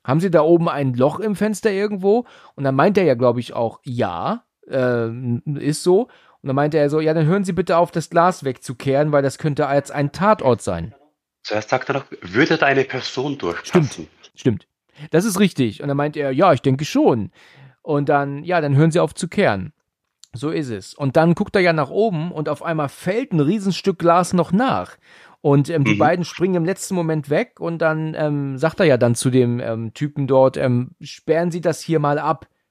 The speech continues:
Speaker 1: Ja, also ist ja lebensgefährlich hier.
Speaker 2: Mhm.
Speaker 1: Ja.
Speaker 2: Diese Glasszene hat mich ein bisschen an, äh,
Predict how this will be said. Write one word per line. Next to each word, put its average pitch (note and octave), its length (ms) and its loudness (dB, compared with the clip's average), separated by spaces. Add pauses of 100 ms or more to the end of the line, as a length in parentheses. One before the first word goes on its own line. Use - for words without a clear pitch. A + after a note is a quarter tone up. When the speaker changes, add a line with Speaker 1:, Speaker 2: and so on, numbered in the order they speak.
(140)
Speaker 1:
Ja, A2 200 -10
also B2 220 -6
ist A2+ 140 -10
ja A#2+ 80 0
lebensgefährlich A#2 760 -6
hier. C#2 320 -18
Speaker 2:
Mhm. G2 300 -4 (160)
Speaker 1:
Ja. G2 100 -10
Speaker 2:
Diese A2+ 220 0
Glasszene F2 960 0
hat F#2+ 180 -4
mich - 220 -6
ein F#2+ 80 -4
bisschen C3 500 -8
an, G#2 360 -6
äh, F#2+ 540 -4